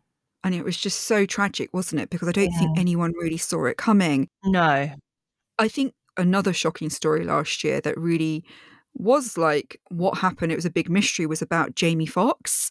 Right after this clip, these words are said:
Speaker 2: Mm.
Speaker 1: um, who was mysteriously hospitalized during filming, uh, a,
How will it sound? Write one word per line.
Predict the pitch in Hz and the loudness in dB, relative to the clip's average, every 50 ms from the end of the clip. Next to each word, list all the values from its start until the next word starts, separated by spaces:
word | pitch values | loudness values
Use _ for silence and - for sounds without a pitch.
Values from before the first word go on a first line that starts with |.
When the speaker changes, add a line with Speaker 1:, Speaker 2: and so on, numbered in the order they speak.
| - | 0
Speaker 2:
Mm. | 190 196 196 190 190 185 165 151 156 - | 0 2 2 2 2 2 0 -2 -2 0
Speaker 1:
um, | 214 202 196 196 196 196 190 | 2 4 4 4 4 2 0
who | 214 175 202 202 185 | 0 -2 0 2 2
was | 185 180 - | 0 0 0
mysteriously | 190 175 - - - 185 180 175 170 - 180 | -4 -4 -4 -2 0 0 0 0 0 -2 -4
hospitalized | 165 - 185 175 - - - - 185 170 165 165 170 - - | -2 0 -2 -2 -2 -4 -4 0 2 4 4 2 2 0 -2
during | - 175 165 165 165 | -2 0 0 0 0
filming, | 165 - - 175 170 170 165 156 160 160 165 - - - - _ _ _ _ _ | -2 -2 0 0 0 0 0 0 -2 -4 -6 -8 -14 -20 -20 _ _ _ _ _
uh, | - 175 165 - - | -2 -2 0 0 -2
a, | 175 | -4